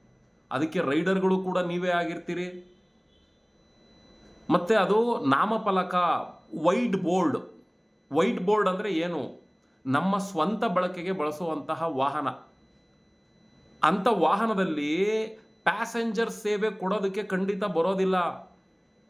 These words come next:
ಅದಕ್ಕೆ ಆದ ಕಾಂಟ್ರಾಕ್ಟ್ ಕ್ಯಾರೇಜ್ ಪರ್ಮಿಟ್ ಹೊಂದಿರಬೇಕು. ಆ ಕಾಂಟ್ರಾಕ್ಟ್ ಕ್ಯಾರೇಜ್ ಪರ್ಮಿಟ್ಟು ನಿಮ್ಮ ಸ್ವಂತ ವೆಹಿಕಲ್‌ಗಳಿಗೆ ಕೊಡೋಕೆ ಬರೋದಿಲ್ಲ.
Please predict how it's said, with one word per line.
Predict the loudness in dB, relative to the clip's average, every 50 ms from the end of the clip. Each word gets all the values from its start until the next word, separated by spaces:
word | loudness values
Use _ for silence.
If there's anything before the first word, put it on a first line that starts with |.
| _ _ _ _ -4 -2
ಅದಕ್ಕೆ | 0 0 0 0 0 0
ಆದ | 2 2 2 2 2 0
ಕಾಂಟ್ರಾಕ್ಟ್ | 0 2 2 2 2 0 -2 -4 -2 -2
ಕ್ಯಾರೇಜ್ | -4 -2 -2 -2 -4 -4 -4 -4
ಪರ್ಮಿಟ್ | -2 0 0 2 0 2 0
ಹೊಂದಿರಬೇಕು. | 0 0 -2 -2 -2 -2 -2 -4 -4 -8 -18 -20 _ _ _ _ _ _ _ 0
ಆ | 0
ಕಾಂಟ್ರಾಕ್ಟ್ | 0 0 0 0 0 0 0 0 -2 -2 -4 -4
ಕ್ಯಾರೇಜ್ | -4 -2 -2 -2 -2 -4 -4 -4
ಪರ್ಮಿಟ್ಟು | -2 -2 0 2 2 2 2 0 -2 -2 -2 -2
ನಿಮ್ಮ | -2 -2 -2 -2
ಸ್ವಂತ | -4 -4 -4 -4 -4 -2 -2 -2
ವೆಹಿಕಲ್‌ಗಳಿಗೆ | -2 -2 -4 -6 -6 -6 -4 -4 -4 -4 -4 -6 -6
ಕೊಡೋಕೆ | -6 -4 -2 -2 -2 -2
ಬರೋದಿಲ್ಲ. | -4 -4 -2 -2 -2 -2 -2 -2 -4 -4 -8 -16 -20